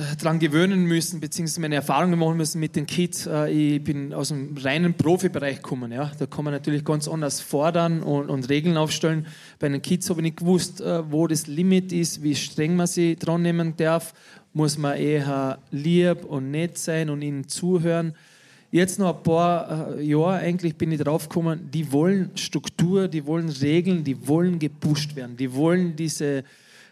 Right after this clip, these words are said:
äh, gefordert werden. Ja, und nicht nur nett und lieb und alle sind super, sondern wir haben jetzt, äh, eigentlich beim K C schon,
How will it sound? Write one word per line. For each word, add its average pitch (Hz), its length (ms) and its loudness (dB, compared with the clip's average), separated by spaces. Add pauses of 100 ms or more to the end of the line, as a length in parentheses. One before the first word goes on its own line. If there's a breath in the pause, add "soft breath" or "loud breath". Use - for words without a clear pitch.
(120)
äh, 139 180 -8
gefordert 165 560 2
werden. 120 240 -2 (400)
Ja, 147 420 0
und 143 180 -2
nicht 165 260 0
nur 165 160 2
nett 151 400 -2
und 151 160 -6
lieb 160 340 0
und 147 160 -4
alle 160 240 2
sind 143 240 -2
super, 185 460 2
sondern 151 480 -4
wir 170 180 4
haben 170 200 2
jetzt, 160 280 -4
äh, 147 40 -8
eigentlich 151 480 -4
beim 147 160 -6
K 143 180 -2
C 156 220 -2
schon, 160 260 -2